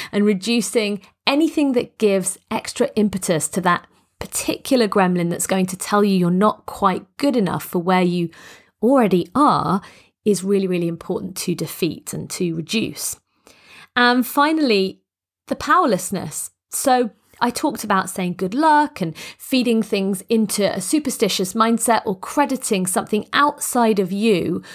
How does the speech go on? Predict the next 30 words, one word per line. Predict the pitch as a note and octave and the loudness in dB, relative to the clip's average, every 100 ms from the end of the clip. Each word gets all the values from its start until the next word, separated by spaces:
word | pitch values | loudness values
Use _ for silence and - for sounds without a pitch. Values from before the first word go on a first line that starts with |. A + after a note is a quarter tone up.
| - | -10
with | - F#3+ - | 0 0 0
causing | B3+ B3 A#3 G3 F#3+ | 0 0 2 0 0
things | F#3+ F#3 F3+ | 0 0 -2
good | - B3+ A3 | 0 2 4
and | G3+ | 2
bad | G3 E3+ D#3+ | 2 2 0
to | E3 | -6
happen | - F#3 - F3 | -6 -4 -4 -6
in | - G3 | -2 0
your | F3 | 0
life | G3+ B3+ E3 F3+ - - - - _ | 2 2 0 -4 -12 -18 -20 -20 _
will | A3+ C4 | 0 0
lead | A#3+ A#3 B3+ C#4 | 2 2 0 0
you | |
to | C4+ A#3+ | -2 -4
feel | - F3+ E3+ E3 F#3+ - - | -2 -2 -2 -2 -6 -10 -2
less | F#3 E3+ | 0 0
powerful, | - B3+ D4 D4 F#3 D#3+ D#3 _ | -6 -2 -2 -2 -4 -4 -8 _
and | A3+ | -2
it | - | 0
will | A3 | -2
lead | G3 G3 | -2 -2
you | B3+ | -4
to | A#3+ | -6
feel | A#3+ F#3+ F3 F#3 - | -6 -4 -2 -4 -8
eventually | - F3+ C4+ - G3+ F#3 | -8 -4 -4 -6 -6 -4
quite | - - | -4 -4
powerless, | - A#3+ A3+ A#3 D#4 E3+ D#3 - - - - | -2 0 2 4 2 0 -4 -6 -6 -14 -6
like | A#3+ A3 - - | 0 0 -2 -14
something | - - C#4 C4+ - C4 | -4 0 0 -2 -4 -4